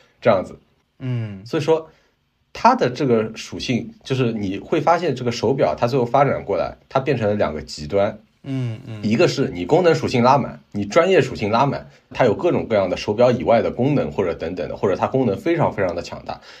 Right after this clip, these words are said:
Speaker 1: 要么你就是只是奢侈属性，这手表已经，你不会去用劳力士这个看时间的呀，大家现在都是手机看时间呀，对吧？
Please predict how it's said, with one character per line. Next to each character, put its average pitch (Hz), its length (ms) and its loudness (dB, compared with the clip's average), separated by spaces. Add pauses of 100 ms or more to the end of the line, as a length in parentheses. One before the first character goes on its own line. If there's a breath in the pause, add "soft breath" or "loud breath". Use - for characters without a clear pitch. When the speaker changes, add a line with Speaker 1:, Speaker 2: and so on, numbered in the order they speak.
(120 loud breath)
Speaker 1:
要 165 180 6
么 92 280 0
你 87 100 -6
就 104 160 0
是 87 320 -6 (160)
只 - 180 -8
是 113 80 -8
奢 113 160 -2
侈 98 120 -6
属 - 120 -18
性， - 240 -14 (220)
这 156 100 0
手 135 200 0
表 87 200 4
已 80 80 -6
经， 110 360 -4
你 90 100 -6
不 - 160 2
会 359 260 6
去 - 200 -2
用 110 160 4
劳 82 140 0
力 110 100 2
士 101 320 -6 (320 loud breath)
这 104 100 -6
个 92 220 0
看 - 160 -2
时 - 160 -8
间 82 180 -8
的 80 80 -10
呀， 69 160 -10
大 165 140 6
家 202 40 6
现 320 160 2
在 208 60 8
都 320 180 2
是 226 60 -2
手 80 140 -6
机 71 160 -10
看 76 180 -8
时 71 140 -14
间 - 180 -18
呀， - 100 -18 (460)
对 - 140 -4
吧？ 71 200 -6